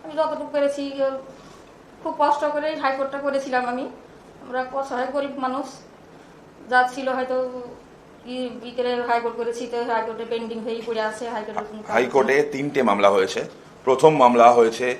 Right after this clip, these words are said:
Speaker 1: প্রথম।
Speaker 2: সেকেন্ড এফআইআর এর জন্য, সেকেন্ড মামলা হয়েছে পক্সো অ্যাড, অ্যাড করার জন্য, থার্ড মামলা এটা হয়েছে, এখনো পেন্ডিং আছে, যেটা ওনার অন্য আইনজীবী ছিলেন। আমরা, আমাদের কাছে আসার পর আমরা আইনি সহায়তা প্রোভাইড করবো obviously। থার্ড যে মামলাটা, সেটা হচ্ছে সিবিআই ইনভেস্টিগেশনের জন্য,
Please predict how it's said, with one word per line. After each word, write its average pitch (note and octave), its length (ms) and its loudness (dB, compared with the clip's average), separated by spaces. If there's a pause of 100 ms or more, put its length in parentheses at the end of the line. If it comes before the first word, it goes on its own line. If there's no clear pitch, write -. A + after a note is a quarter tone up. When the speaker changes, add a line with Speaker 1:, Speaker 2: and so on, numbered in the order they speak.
Speaker 1:
প্রথম। C4+ 220 -4
Speaker 2:
সেকেন্ড C#3 300 4
এফআইআর B2 300 10
এর B2 120 8
জন্য, A#2+ 440 2 (220)
সেকেন্ড D3+ 380 4
মামলা B2+ 240 8
হয়েছে A#2+ 420 6
পক্সো A#2 320 4
অ্যাড, A#2+ 240 6
অ্যাড A2 200 6
করার A2+ 220 6
জন্য, A#2 300 0 (280)
থার্ড D#3+ 320 12
মামলা B2+ 280 10
এটা A2+ 180 8
হয়েছে, A#2 260 4
এখনো B2 240 4
পেন্ডিং C3+ 320 2
আছে, A2+ 200 2
যেটা A2+ 280 4 (460)
ওনার B2 180 8
অন্য B2 200 6
আইনজীবী B2 400 6
ছিলেন। A2+ 400 2 (180)
আমরা, A2 540 8
আমাদের A#2 240 6
কাছে A#2+ 200 6
আসার A#2 180 4
পর A#2+ 120 6
আমরা A2+ 180 6
আইনি A2 200 4
সহায়তা A2+ 340 6
প্রোভাইড A#2 300 6
করবো B2+ 220 6
obviously। G2 320 -2 (520)
থার্ড D#3 220 12
যে D3 120 6
মামলাটা, A2 520 8
সেটা A#2 160 0
হচ্ছে A#2+ 160 4
সিবিআই A#2 300 4
ইনভেস্টিগেশনের A2 480 -2
জন্য, B2+ 280 0